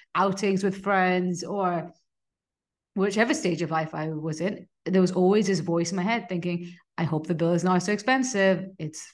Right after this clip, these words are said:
you know, I'm constantly thinking about money. And here's the thing is that I know I'm not the only one who felt that. I speak to people on a regular basis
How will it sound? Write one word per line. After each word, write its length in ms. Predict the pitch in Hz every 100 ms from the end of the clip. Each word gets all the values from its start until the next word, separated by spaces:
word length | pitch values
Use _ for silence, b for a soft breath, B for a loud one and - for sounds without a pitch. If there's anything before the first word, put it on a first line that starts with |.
| -
you 180 | - 170
know, 140 | 175
I'm 160 | 170 165
constantly 480 | - 170 185 190
thinking 300 | 196 202 214
about 200 | 214 226
money. 340 | 240 262 226 220
And 380 | 190 190 190 196 _ _ _ _ -
here's 140 | 277
the 60 | 269
thing 280 | - 233 208
is 220 | 214 180
that 320 | 214 202 - - _ _
I 100 | 220
know 120 | 214
I'm 80 | 196
not 160 | 180 175
the 80 | 156
only 140 | 160
one 140 | 160
who 120 | 156 160
felt 300 | - 147 143
that. 240 | 123 - - _ _ _ _ _ _ _ _ _ _ -
I 240 | 202 202
speak 260 | 220 262 240
to 80 | 240
people 340 | 226 196 190
on 180 | - 180
a 60 | 165
regular 400 | 160 160 170 170
basis 640 | 160 156 170 226 254 -